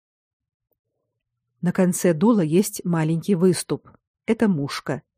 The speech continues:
А смотрите вы через прицел. Нужно, чтобы мушка встала ровно посередине прицела. Тогда и нажимайте на спусковой крючок".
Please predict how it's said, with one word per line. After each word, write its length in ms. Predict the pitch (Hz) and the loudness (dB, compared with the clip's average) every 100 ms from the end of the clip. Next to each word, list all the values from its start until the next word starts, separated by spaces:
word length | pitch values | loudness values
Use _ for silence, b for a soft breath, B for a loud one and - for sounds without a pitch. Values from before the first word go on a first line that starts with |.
| _ _ _ _ _ _ _ | _ _ _ _ _ _ _
А 120 | 180 | -2
смотрите 600 | 165 202 285 277 208 170 | 0 4 4 4 2 0
вы 180 | 156 151 - | 0 -2 -2
через 300 | - 185 - | -4 -2 0
прицел. 680 | 247 - - 160 139 135 - _ _ _ _ _ _ _ _ | 0 0 0 2 2 -4 -12 _ _ _ _ _ _ _ _
Нужно, 480 | 170 180 170 165 156 156 | -2 0 0 -2 -2 -4
чтобы 340 | - 170 156 | -6 -2 0
мушка 460 | 165 269 - - 139 | 2 2 2 -4 -6
встала 380 | - 262 254 175 | -2 0 2 2
ровно 280 | 196 202 | 2 2
посередине 640 | 202 180 - 147 147 170 170 | 0 -2 -2 -2 0 0 0
прицела. 680 | 202 208 - 160 139 139 - _ _ _ _ - | -2 -4 0 0 0 -4 -6 _ _ _ _ -4
Тогда 280 | 160 240 | 2 4
и 60 | 311 | 6
нажимайте 640 | 254 170 147 196 220 220 - | 6 4 0 0 2 0 0
на 120 | 175 | -2
спусковой 560 | - 175 - 156 151 151 | -2 -4 -4 -2 -2 0
крючок". 680 | 170 202 - 131 - - | 0 -2 -2 -4 -6 -18